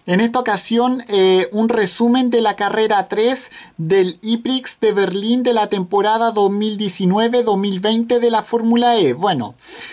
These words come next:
como sabemos, eh, este, este sábado ocho de agosto se disputó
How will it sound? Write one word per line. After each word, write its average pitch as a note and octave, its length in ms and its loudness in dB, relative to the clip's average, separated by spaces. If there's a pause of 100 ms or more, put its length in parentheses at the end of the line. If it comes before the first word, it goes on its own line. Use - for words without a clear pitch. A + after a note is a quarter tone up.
(160)
como G3+ 200 0
sabemos, B3 760 0
eh, F3 640 4 (680)
este, A3 1080 0 (220)
este G#3 260 -2
sábado A3 640 0
ocho G#3+ 1120 2
de F#3+ 100 -2
agosto G#3+ 460 -2
se A#3 140 -4
disputó G3 680 0